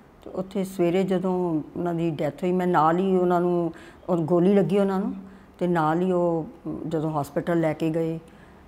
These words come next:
ਮੈਂ ਵੀ ਨਾਲ ਹੀ ਚਲੀ ਗਈ ਉੱਥੇ। ਪਰ ਕੀ ਦੱਸਾਂ ਤੁਹਾਨੂੰ, ਇਹ ਬੜਾ, ਬੜਾ ਦਰਦਨਾਕ ਹਾਦਸਾ ਸੀ।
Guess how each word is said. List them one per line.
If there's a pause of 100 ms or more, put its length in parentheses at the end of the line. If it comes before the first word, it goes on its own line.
(140)
ਮੈਂ
ਵੀ
ਨਾਲ
ਹੀ
ਚਲੀ
ਗਈ (600)
ਉੱਥੇ। (1300)
ਪਰ (1500)
ਕੀ
ਦੱਸਾਂ
ਤੁਹਾਨੂੰ,
ਇਹ
ਬੜਾ,
ਬੜਾ
ਦਰਦਨਾਕ
ਹਾਦਸਾ
ਸੀ।